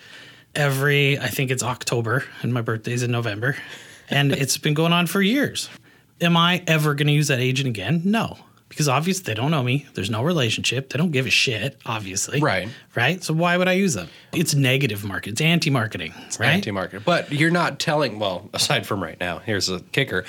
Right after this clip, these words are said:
Speaker 1: That's not fine.
Speaker 2: You're not telling everybody about it necessarily. You might mention it to a couple of people when they send
Speaker 1: Right.
Speaker 2: you the card with the
Speaker 1: Except
Speaker 2: wrong
Speaker 1: that
Speaker 2: name.
Speaker 1: I wrote a book about it that sold thousands of copies that it's in there.
Speaker 2: So there's that,
Speaker 1: But I
Speaker 2: too.
Speaker 1: didn't name them in it. But,
Speaker 2: But
Speaker 1: you know
Speaker 2: the
Speaker 1: what I'm saying.
Speaker 2: general person, if the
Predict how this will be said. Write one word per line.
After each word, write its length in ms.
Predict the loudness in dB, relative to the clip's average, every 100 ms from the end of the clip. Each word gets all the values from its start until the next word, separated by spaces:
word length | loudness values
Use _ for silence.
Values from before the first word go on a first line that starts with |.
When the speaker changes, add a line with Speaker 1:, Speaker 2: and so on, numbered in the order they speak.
| -2
Speaker 1:
That's 180 | 0 2
not 220 | 0 0
fine. 340 | -6 -8 -8 -2
Speaker 2:
You're 200 | 2 2
not 300 | 2 -2 -2
telling 420 | 0 2 2 2
everybody 480 | 0 -2 -2 -2 -2
about 260 | 0 0
it 100 | -2
necessarily. 840 | -2 -2 0 0 2 2 0 -4 0
You 160 | 2
might 180 | 2 2
mention 320 | 0 0 -2
it 80 | -2
to 120 | -2
a 40 | 0
couple 300 | -2 -2 -2
of 80 |
people 260 | -2 -2 -2
when 120 | -2
they 80 | 0
send 140 | 0 0
Speaker 1:
Right. 80 |
Speaker 2:
you 40 | 0
the 60 | -2
card 240 | -2 -2
with 80 | 0
the 60 |
Speaker 1:
Except 140 | 0 2
Speaker 2:
wrong 60 | 4
Speaker 1:
that 120 | 2
Speaker 2:
name. 60 |
Speaker 1:
I 20 | 4
wrote 100 | 2
a 40 | 0
book 300 | 0 0 0
about 260 | 0 0
it 140 | -2 -4
that 120 | -6
sold 320 | -6 -4 -6
thousands 460 | -4 -4 -4 -4 -4
of 60 |
copies 420 | -2 -2 -4 -8 -8
that 120 | -10
it's 140 | -10
in 120 | -10
there. 120 | -8 -2
Speaker 2:
So 240 | 2 2
there's 260 | 2 0 0
that, 360 | 0 -2 -2
Speaker 1:
But 100 | 0
I 80 | 2
Speaker 2:
too. 80 | 2
Speaker 1:
didn't 180 | 2 0
name 280 | 0 0
them 120 | 0 0
in 80 |
it. 220 | 0 -2 0
But, 80 |
Speaker 2:
But 60 | 0
Speaker 1:
you 40 | 2
know 80 |
Speaker 2:
the 60 | 0
Speaker 1:
what 20 |
I'm 60 | 0
saying. 120 | 2 4
Speaker 2:
general 340 | 4 4 4
person, 540 | 2 0 2 2 0 -2
if 160 | -2
the 180 | -4 -4